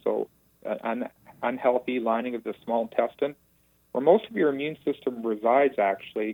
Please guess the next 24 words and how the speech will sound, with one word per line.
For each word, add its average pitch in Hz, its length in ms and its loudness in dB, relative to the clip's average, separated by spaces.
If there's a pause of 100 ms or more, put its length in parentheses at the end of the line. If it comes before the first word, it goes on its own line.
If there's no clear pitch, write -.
(120)
creating 127 280 -2
a - 20 -4
lot 117 160 4
of 117 60 0
the 117 80 -4
inflammatory 120 840 -2
reaction 104 540 -6
you 107 120 -10
get 117 200 -4
with 113 160 -6
inflammatory 110 680 -4
bowel 107 240 2
disease. 107 440 -8 (540)
And - 80 -2
that 233 260 4
ties 208 300 6
into 147 680 2 (100)
what 135 160 6
you're 156 140 4
talking 120 380 4
about, 110 220 2
the 123 60 4
microbiome. 127 840 6 (180)
So - 100 -2